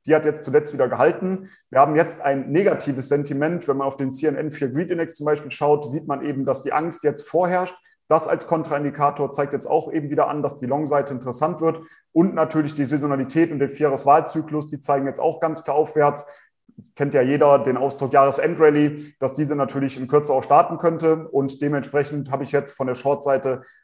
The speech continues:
auf die Long-Seite langsam gewechselt. Und auch da nochmal der Hinweis, ich weiß, dass einige jetzt immer die letzten Ereignisse sehr hoch werten und denken, wie kann man jetzt long gehen, wenn der Markt gerade doch so stark gefallen ist.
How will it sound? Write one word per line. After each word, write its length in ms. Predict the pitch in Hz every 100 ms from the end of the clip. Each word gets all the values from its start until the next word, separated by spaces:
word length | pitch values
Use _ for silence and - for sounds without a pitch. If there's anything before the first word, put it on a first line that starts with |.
| -
auf 200 | 131 -
die 80 |
Long-Seite 500 | 123 147 180 165 160
langsam 320 | 147 151 143 139
gewechselt. 580 | 135 143 - 135 135
Und 460 | 135 127 123 117 120
auch 220 | 123 120
da 180 | 147 151
nochmal 280 | 170 151 151
der 80 | 135
Hinweis, 760 | 175 156 147 147 - - _ -
ich 140 | 117
weiß, 440 | 135 156 175 -
dass 160 | 139 131
einige 320 | 143 151 151
jetzt 200 | 151 147
immer 220 | 175 175
die 300 | 156 143 139
letzten 400 | 135 151 160 -
Ereignisse 520 | 143 151 151 143 - 127
sehr 220 | 151 139
hoch 320 | 151 - -
werten 540 | 110 - - - 185 185
und 240 | - 135
denken, 380 | 147 151 147 139
wie 80 | 127
kann 140 | 156
man 80 | 151
jetzt 180 | 139 -
long 220 | 160 180
gehen, 200 | 170 160
wenn 120 | 143
der 80 | 139
Markt 400 | 139 147 - -
gerade 240 | 135 147
doch 100 | 147
so 100 | 139
stark 280 | 127 143 143
gefallen 360 | 117 143 165 170
ist. 240 | 170 -